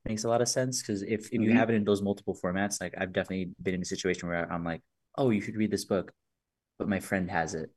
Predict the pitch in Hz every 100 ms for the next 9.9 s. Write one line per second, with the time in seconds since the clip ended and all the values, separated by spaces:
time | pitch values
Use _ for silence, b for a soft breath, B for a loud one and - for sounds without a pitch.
0 | - 98 98 95 - _ - 101 98 95
1 | 101 - 104 101 101 98 110 - 92 87
2 | 92 98 92 92 117 107 - 104 98 92
3 | 92 98 92 90 110 110 101 95 87 87
4 | 85 90 95 - 98 - 117 107 117 110
5 | 98 101 - 107 95 - 98 98 95 -
6 | _ - 101 101 104 104 98 95 107 107
7 | - 95 90 87 85 _ _ 104 95 95
8 | 92 98 113 120 113 92 90 90 90 90
9 | 92 - 85 - 104 104 113 127 147